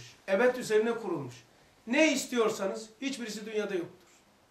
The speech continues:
Bir anda her yerde olmak istemiyor musunuz? Ölmek istemiyoruz. Dert istemiyoruz. Herkesin bilmem mutlu olmasını vesaire. Ama hiçbirisi yok. Ama sistem böyle çalışıyor. Ha, çekirdekte de daldadır.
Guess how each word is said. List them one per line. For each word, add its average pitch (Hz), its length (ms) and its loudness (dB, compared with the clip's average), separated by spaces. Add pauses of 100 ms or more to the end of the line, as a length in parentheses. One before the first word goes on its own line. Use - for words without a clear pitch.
(460)
Bir 196 80 -8
anda 240 220 4
her 247 120 4
yerde 233 220 0
olmak 226 220 -2
istemiyor 247 320 -10
musunuz? - 200 -20 (1500)
Ölmek 220 300 -2
istemiyoruz. 214 560 -8 (840)
Dert 226 240 6
istemiyoruz. 220 680 -4 (920)
Herkesin 233 520 2
bilmem 226 240 0
mutlu 226 300 4
olmasını 226 360 0
vesaire. 214 380 -2
Ama 277 120 2
hiçbirisi 285 420 -4
yok. 202 120 -8 (880)
Ama 302 180 6
sistem 285 380 4
böyle 339 200 8
çalışıyor. 240 440 -2 (1400)
Ha, 208 320 -4 (140)
çekirdekte 277 840 2
de 202 300 4
daldadır. 233 640 6